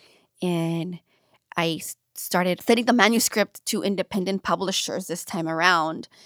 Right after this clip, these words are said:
And I was actually on the phone with one of them. And I'm sharing my story with him.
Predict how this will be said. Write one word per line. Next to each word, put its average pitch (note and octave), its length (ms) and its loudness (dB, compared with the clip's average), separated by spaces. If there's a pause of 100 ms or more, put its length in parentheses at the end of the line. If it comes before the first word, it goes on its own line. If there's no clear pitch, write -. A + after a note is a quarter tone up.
(220)
And F#3 120 0
I F3 60 4
was F3+ 120 -4
actually F#3 280 -4
on F3+ 100 -4
the E3+ 80 -8
phone E3+ 300 -2
with E3+ 160 -6
one F3 220 -4
of F3 100 -4
them. F3+ 340 -8 (360)
And F#3+ 100 -8
I'm F3 80 -6
sharing G3+ 400 -2
my F#3 100 -2
story F3 440 -2
with F#3 160 -6
him. F3+ 480 -4